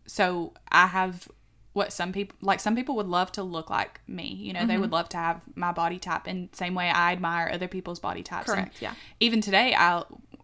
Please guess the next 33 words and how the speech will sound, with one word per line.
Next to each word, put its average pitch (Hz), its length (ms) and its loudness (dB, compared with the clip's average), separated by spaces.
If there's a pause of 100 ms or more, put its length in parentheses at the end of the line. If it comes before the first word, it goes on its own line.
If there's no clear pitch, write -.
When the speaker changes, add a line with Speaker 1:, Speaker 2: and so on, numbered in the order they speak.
(120)
Speaker 1:
going 180 280 0
through 190 140 -2
the 185 80 -2
stores, 226 300 -2
I 175 80 0
was 175 120 -6
just 175 120 -10
like, - 280 -8 (400)
"Wow, 185 200 -2
I 175 60 -2
wish 196 180 -6
I 196 80 -6
looked 185 160 -12
like 202 160 -8
them," 202 240 -4
or, 170 220 -4
"I 180 120 0
wish 196 120 -6
I 208 60 -2
could 226 120 2
wear 196 120 2
Speaker 2:
Mm-hmm. 202 60 0
Speaker 1:
that." 202 360 2
And 175 180 -8
so 180 360 -4 (600)
it 190 120 0
really 185 260 -2
is 180 140 -8
crazy 175 400 -6
how 185 420 -4 (1120)
the 185 100 -2
things 180 440 -4
that - 600 -2